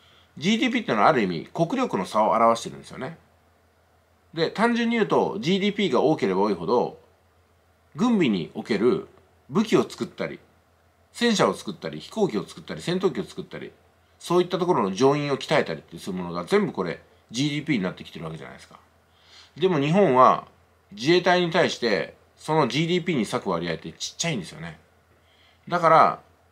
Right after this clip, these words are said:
自衛隊が配備されても、撃つための弾が足りないみたいなね。そんなことになってるんですよ。つまりジーディーピーは、サービスや医療には、情報発信には、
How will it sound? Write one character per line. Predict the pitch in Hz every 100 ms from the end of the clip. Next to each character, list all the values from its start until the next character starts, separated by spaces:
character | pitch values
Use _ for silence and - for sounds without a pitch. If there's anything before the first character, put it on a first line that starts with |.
| _ _ _ _ _ -
自 | 127
衛 | 165
隊 | 165 160
が |
配 | 151 165
備 | 117
さ | 101
れ | 82
て | 85
も、 | 107 90 64 - _ _
撃 | 190
つ | -
た | 143
め | 107
の | 82
弾 | - 143
が | 92
足 | - 98
り |
な | 107
い | 104
み |
た | 76 -
い |
な |
ね。 | - - _ _ _ _ _ _ _ _ _ _
そ | -
ん |
な | 175
こ |
と | 156
に | 107
な |
っ | 85
て |
る | 156
ん |
で | -
す |
よ。 | - _ _ _ _ -
つ |
ま | 185
り | 139 113
ジ | 143
ー |
デ | 156
ィ |
ー | 160
ピ |
ー | 156
は、 | 104 92 - _ _ _
サ | - 220
ー | 214
ビ | 131
ス | -
や | 120 90
医 | 180
療 | 175 127
に | 92
は、 | 110 101 -
情 | 120 156
報 | 160
発 | 160 170
信 | - 95
に |
は、 | 98 82